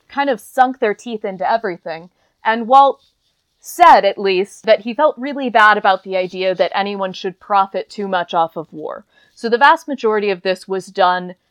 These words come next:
at cost. Now, that meant that still everyone was getting paid, and I'm sure Walt was getting paid fairly well,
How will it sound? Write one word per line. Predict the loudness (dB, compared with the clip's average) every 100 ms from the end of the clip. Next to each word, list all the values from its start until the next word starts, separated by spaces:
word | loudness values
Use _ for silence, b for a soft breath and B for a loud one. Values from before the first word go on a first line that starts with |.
| _ 0
at | 0 -2 _
cost. | -4 -4 -6 -20 -20 _ _ _
Now, | 0 2
that | 4 2 2
meant | 0 0
that | -6 -6
still | -2 2
everyone | 2 0 -4 -6
was | -8
getting | -6 -6 -8
paid, | -2 -2 -2 -4
and | -4 -6
I'm |
sure | -8 -8 -4
Walt | 0 0 -2
was | -12 -2
getting | -2 -2 -4
paid | -4 -4 -2
fairly | -2 -2 -4
well, | 2 4 6 4